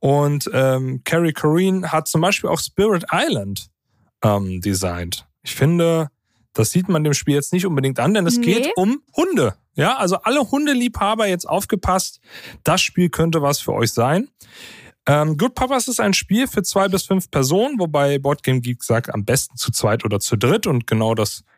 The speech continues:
Speaker 1: kann ich mir auch vorstellen. Ähm, es funktioniert zu zweit auch richtig gut.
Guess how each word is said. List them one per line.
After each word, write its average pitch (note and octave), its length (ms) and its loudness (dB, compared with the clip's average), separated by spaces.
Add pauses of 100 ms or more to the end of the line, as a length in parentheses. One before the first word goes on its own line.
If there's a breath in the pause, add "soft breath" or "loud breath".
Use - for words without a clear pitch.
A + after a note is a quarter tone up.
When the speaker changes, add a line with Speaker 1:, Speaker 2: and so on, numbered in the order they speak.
Speaker 1:
kann D3+ 220 0
ich D#3 180 0
mir B2+ 180 2
auch G#2 120 -6
vorstellen. F3+ 800 0 (480 loud breath)
Ähm, B2+ 360 0
es A#2 120 -6
funktioniert D3 480 0
zu C3 120 0
zweit C#3+ 340 -2
auch - 240 -4
richtig - 320 -4
gut. C#4+ 360 -2